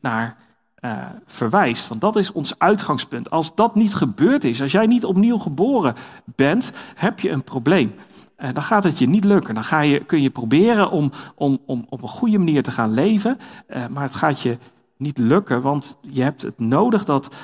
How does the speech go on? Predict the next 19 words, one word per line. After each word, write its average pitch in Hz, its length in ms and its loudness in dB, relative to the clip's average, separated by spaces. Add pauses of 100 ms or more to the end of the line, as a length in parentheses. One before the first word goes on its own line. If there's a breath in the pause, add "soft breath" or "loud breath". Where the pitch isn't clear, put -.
(180 loud breath)
dat - 300 -8
je 113 300 -4
bevrijd 147 680 0
bent 170 200 0
van 131 140 -4
die 107 120 0
zonde 117 300 -2
schuld. 208 400 0
Je - 80 0
hebt 117 140 -6
het 113 120 -10
nodig 190 360 2
dat 139 160 -2
je - 60 -6
bevrijd 131 400 -2
bent 120 140 -4
van 113 140 -6
de 110 100 -4
zonde 110 360 -2